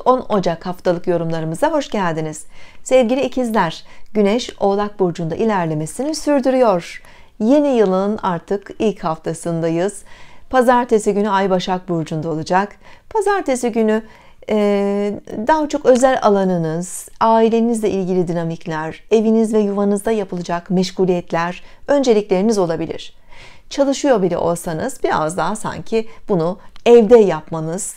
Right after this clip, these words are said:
ya da, e, evde birikmiş işlerle, e, ilgilenmeniz mümkün.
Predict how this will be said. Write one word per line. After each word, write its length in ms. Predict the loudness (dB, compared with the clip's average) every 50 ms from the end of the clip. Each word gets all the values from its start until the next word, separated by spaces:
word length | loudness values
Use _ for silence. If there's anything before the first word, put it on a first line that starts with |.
| -4
ya 140 | -2 0 2
da, 200 | 2 2 0 0 -4 -12 -16 -14 -10 -6
e, 60 | -6
evde 360 | 0 4 4 4 4 4 2
birikmiş 380 | 2 2 0 0 -2 -4 -6 -6
işlerle, 680 | -6 -8 -8 -4 -4 -2 -2 -2 -2 -2 -2 -4 -6 -8 -12 -20 -20 -20 -18 -10 -6
e, 40 | -6
ilgilenmeniz 960 | -4 -2 2 4 4 6 4 4 2 0 -2 -2 -2 -2 0 0 -2 -2 -4 -12 -8 -2
mümkün. 560 | 0 4 4 4 2 2 -2 -6 -8 -8